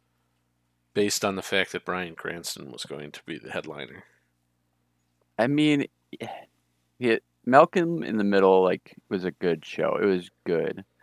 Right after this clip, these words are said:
Speaker 2: But, like, it definitely undersold his acting ability. And, like, if you didn't know, Bryan Cranston,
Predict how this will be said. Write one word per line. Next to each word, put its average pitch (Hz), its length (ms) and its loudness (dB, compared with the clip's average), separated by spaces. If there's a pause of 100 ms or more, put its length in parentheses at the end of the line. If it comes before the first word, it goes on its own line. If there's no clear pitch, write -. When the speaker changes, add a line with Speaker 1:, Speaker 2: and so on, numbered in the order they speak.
(480)
Speaker 2:
But, 92 160 4
like, 95 260 2
it 107 200 0
definitely 156 480 6 (100)
undersold 87 960 2
his 85 360 -6 (140)
acting 110 380 0
ability. 117 600 2 (920)
And, 95 200 -2
like, 87 460 0 (540)
if 135 200 0
you 151 80 2
didn't 156 280 2
know, 92 420 4 (500)
Bryan 131 280 4
Cranston, 117 760 0